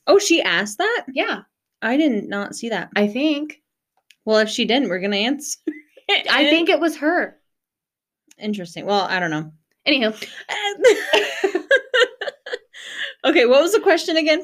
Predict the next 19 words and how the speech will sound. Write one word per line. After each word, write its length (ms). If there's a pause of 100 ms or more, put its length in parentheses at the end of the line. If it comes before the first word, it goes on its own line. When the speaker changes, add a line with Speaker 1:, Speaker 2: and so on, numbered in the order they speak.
Speaker 2:
Why 260
do 80
you 80
think 160
it's 140
difficult 360
for 120
clients 360
to 100
accept 460
that 120
what 160
they've 200
been 200
through 240
is 120
traumatic? 380 (1160)
Speaker 1:
Hmm. 1120 (680)
Um, 520